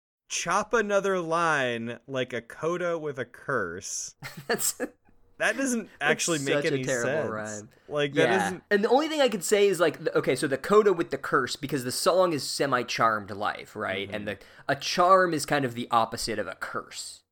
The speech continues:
Speaker 1: Sure.
Speaker 2: S-, uh, so I think that that's what they're kinda trying to get at there.
Speaker 1: Yeah.
Speaker 2: But then the other irony is that, you know, "I speak to you like the chorus to the verse."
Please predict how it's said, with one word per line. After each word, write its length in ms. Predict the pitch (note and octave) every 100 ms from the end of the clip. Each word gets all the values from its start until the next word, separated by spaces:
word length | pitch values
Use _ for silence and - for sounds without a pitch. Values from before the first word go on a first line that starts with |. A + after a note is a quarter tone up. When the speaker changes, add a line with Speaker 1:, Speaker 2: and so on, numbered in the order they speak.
| _
Speaker 1:
Sure. 500 | - - C#3 F#2 C#2+ _
Speaker 2:
S-, 180 | - - -
uh, 180 | C#3+ C3
so 140 | D3
I 60 | C3+
think 240 | - G3+
that 120 | D3+
that's 220 | C#3 B2 -
what 140 | A#2
they're 100 | A2
kinda 300 | - G2+ F#2+
trying 300 | - G2+ F2+
to 100 | F2 _
get 180 | - F#2+
at 320 | E2+ E2 G2
there. 480 | G#2 E2+ C2+ B1+ - _ _ _ _ _ _ _ _ -
Speaker 1:
Yeah. 180 | A2 G#2
Speaker 2:
But 140 | -
then 140 | G#3+ F#3
the 100 | F3+
other 240 | B3 E4
irony 520 | E3 C#3+ C3+ B2+ B2
is 160 | B2+ A2+
that, 180 | C3 -
you 100 | B2
know, 100 | G#2
"I 140 | D3+ F#3
speak 300 | - G3 -
to 120 | C#3+
you 140 | D3+
like 180 | D3 C3+
the 80 | -
chorus 320 | - B2+ A#2
to 100 | -
the 100 | G#2
verse." 420 | G3 A3+ C#3 -